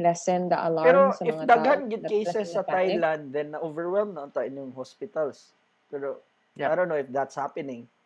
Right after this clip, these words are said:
Speaker 1: I don't
Speaker 2: Wala
Speaker 1: know, wala
Speaker 2: man
Speaker 1: sa
Speaker 2: sad,
Speaker 1: gid ko kabalo
Speaker 2: diba? So,
Speaker 1: kay
Speaker 2: I, I
Speaker 1: wala gyud ginapagawas
Speaker 2: Hmm.
Speaker 1: nga
Speaker 3: Ah.
Speaker 1: news.
Speaker 2: So, there's a chance
Speaker 1: Pero
Speaker 2: na mas
Speaker 1: recent.
Speaker 2: ginatago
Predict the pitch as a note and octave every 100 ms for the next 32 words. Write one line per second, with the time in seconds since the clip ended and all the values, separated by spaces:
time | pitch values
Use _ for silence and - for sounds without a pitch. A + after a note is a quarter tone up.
0 | _ _ _ _ _ _ - - A#3 C#4
1 | F#3+ G#3+ G3+ G#3+ G#3 A3 G3+ C#3+ A3 -
2 | G3 G3 F#3+ - F3+ F3 E3 D3+ F#3 G#3
3 | A3 F#3+ F#3+ F3+ F3+ F3+ F3 F#3 F#3+ -
4 | E3+ E3 - - F3+ F3 F3 - - -
5 | D#3 E3+ F3 D#3+ - D#3 D#3 C#4+ G4+ C4
6 | A#3+ G#3 G#3+ F#3 B2 A2+